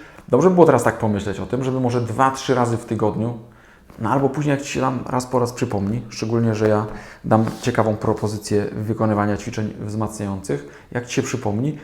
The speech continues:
to żeby te ćwiczenia wzmacniające porobić. Ale jeżeli teraz planujesz przez jakiś czas wzmocnić, e, swoje ręce, ja i tak będę wracał do ćwiczeń wzmacniających ręce, bo to będzie potrzebne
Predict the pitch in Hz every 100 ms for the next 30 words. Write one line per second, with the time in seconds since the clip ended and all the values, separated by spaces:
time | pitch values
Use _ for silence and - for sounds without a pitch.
0 | - 131 139 151 160 160 - 170 165 151
1 | 156 151 156 151 147 143 139 120 90 92
2 | 123 139 156 160 156 - 151 156 143 147
3 | 127 127 120 135 110 - - - - -
4 | 127 127 135 135 120 104 - - - -
5 | 104 104 110 107 104 - 113 107 101 92
6 | 113 135 - - 202 202 196 190 170 139
7 | 127 113 107 101 - 107 107 107 107 -
8 | 110 104 110 139 147 123 117 117 117 117
9 | - 123 117